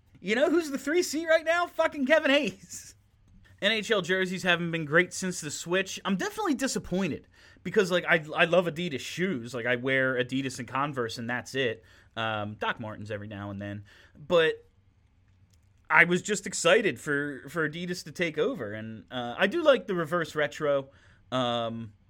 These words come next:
the Flyers reverse retro. I bought one. Think it's pretty cool. Uh, yeah, the white cuffs could be better, but other than that, I think it's cool. I really like that orange. Um, I love the pumpkin jerseys,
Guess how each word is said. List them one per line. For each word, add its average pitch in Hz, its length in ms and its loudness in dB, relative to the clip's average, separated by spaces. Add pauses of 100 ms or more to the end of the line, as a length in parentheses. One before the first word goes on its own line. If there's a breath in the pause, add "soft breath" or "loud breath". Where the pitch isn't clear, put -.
(260)
the 143 140 -8
Flyers 156 440 6
reverse 135 360 -4
retro. 127 600 2
I 151 120 0
bought 131 280 2
one. 127 320 -8
Think 147 140 -8
it's 135 100 -10
pretty 135 220 -6
cool. 120 360 -6 (420 soft breath)
Uh, 117 300 -2
yeah, 208 200 2
the 147 120 -2
white 196 260 4
cuffs - 460 -2
could 170 200 -2
be 143 100 -8
better, 131 360 0
but 147 160 -2
other 294 160 -2
than 160 120 -4
that, 139 220 2
I 104 60 -8
think 120 180 -8
it's 113 100 -12
cool. 127 280 -6
I 117 60 0
really 117 260 -2
like 113 220 -4
that 113 180 -2
orange. 107 540 -6 (420 soft breath)
Um, 110 580 -4 (1000 soft breath)
I 233 80 -2
love 214 300 -2
the 143 60 -10
pumpkin 131 440 -6
jerseys, 101 640 -12